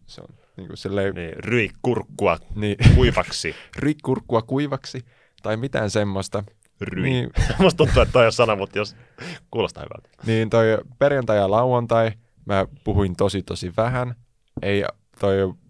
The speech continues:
Speaker 1: auttanut ihan hirveästi, niin sit eilen mä olin puhumatta koko päivän, ja oli muuten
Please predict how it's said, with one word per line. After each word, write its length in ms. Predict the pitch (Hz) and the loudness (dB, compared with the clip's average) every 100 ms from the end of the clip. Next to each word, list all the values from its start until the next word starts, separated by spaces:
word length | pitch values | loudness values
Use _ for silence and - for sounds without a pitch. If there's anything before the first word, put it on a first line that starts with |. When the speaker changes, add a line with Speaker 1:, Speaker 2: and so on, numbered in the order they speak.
| _ _ _ _ - | _ _ _ _ -2
Speaker 1:
auttanut 420 | 101 95 98 95 | -2 0 -2 -2
ihan 120 | 95 | 0
hirveästi, 640 | 101 120 104 98 - 104 - _ - | 0 0 0 -2 -4 -10 -12 _ -12
niin 100 | 117 | -10
sit 100 | 117 - | -8 -2
eilen 380 | 113 95 92 107 - | 0 0 0 -6 -4
mä 80 | 110 | -4
olin 200 | 101 98 - _ _ _ _ _ | -4 -8 -14 _ _ _ _ _
puhumatta 800 | - 120 101 101 104 - _ - - _ _ _ _ | 2 4 4 2 -4 -6 _ -14 -14 _ _ _ _
koko 440 | 151 143 - 117 117 _ - | -8 -6 -6 -8 -8 _ -4
päivän, 380 | 113 92 - - - | -2 -2 -4 -12 -8
ja 60 | 101 | -4
oli 200 | 113 107 | -2 -2
muuten 280 | 98 95 | -4 -8